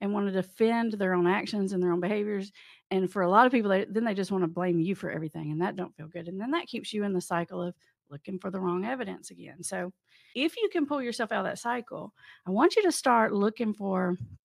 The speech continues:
their body language. I have a video on this channel I did a few years back about reflective listening. I'm making a lot more reflective listening videos in the Invisible Intervention,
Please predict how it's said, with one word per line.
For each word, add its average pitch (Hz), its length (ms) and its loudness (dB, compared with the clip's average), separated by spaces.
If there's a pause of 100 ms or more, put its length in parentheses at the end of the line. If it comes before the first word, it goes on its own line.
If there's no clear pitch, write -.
(140)
their 208 80 4
body 185 340 8
language. 170 560 -2 (480)
I 202 40 -10
have 247 220 -2
a 226 180 -4
video 208 400 0
on 190 100 0
this 185 160 0
channel 196 260 2
I 180 40 4
did 185 200 -2
a - 20 -16 (460)
few 208 140 -6
years 170 220 -2
back 175 440 0
about 175 320 2
reflective 175 500 -4
listening. 175 500 -2 (460)
I'm 185 120 0
making 202 220 2
a 170 80 6
lot 175 180 2
more 190 180 6
reflective 180 420 0
listening 170 380 0
videos 165 380 -2
in 170 100 2
the 165 80 0
Invisible 175 340 -2
Intervention, 180 400 0